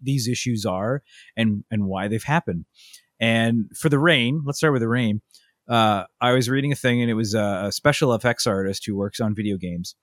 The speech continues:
And he said, the reason that that looks like that is because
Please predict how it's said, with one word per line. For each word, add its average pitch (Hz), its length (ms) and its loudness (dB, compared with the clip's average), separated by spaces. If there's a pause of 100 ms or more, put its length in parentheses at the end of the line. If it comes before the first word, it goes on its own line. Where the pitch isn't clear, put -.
(340)
And 110 140 -2
he 120 60 0
said, 113 320 0 (500)
the 110 160 -2
reason 170 800 2 (100)
that 131 260 2
that 143 360 4 (340)
looks - 260 -2
like 110 240 0
that 85 280 -8 (500)
is 117 160 0
because 113 800 0